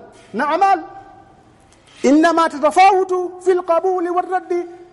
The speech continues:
bihasbi muwafaqatiha lil ilm." Amali inakubalika na kukataliwa kutokamana na ilmu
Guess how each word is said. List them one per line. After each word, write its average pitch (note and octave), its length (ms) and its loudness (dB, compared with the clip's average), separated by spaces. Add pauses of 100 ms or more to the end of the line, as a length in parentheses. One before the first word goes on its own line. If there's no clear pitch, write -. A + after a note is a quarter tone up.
bihasbi D#4+ 600 0
muwafaqatiha D#4 920 -2
lil A3+ 160 -4
ilm." G3+ 300 -2 (580)
Amali F4+ 580 2 (280)
inakubalika E4+ 800 0 (240)
na G#3+ 240 -2
kukataliwa D#4+ 720 0 (280)
kutokamana E4 720 0 (260)
na C4 280 -4
ilmu F#4+ 480 -2